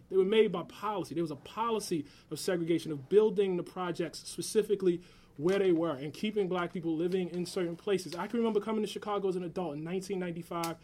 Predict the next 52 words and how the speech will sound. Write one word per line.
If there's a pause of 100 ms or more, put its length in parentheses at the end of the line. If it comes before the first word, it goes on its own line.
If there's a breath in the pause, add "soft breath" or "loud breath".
(260 loud breath)
riding
down
the
Dan
Ryan
and
looking
at
what
was
then,
it's
not
there
anymore, (300 loud breath)
more
that
massive
range (400 loud breath)
of
public
housing.
And
I
feel
so
stupid
now
because
I
was
thinking,
my
thinking
was, (480 loud breath)
this
happened
by
accident.
Like,
who
would
do
that?
It
must
have
just
been
somebody's
bad
idea.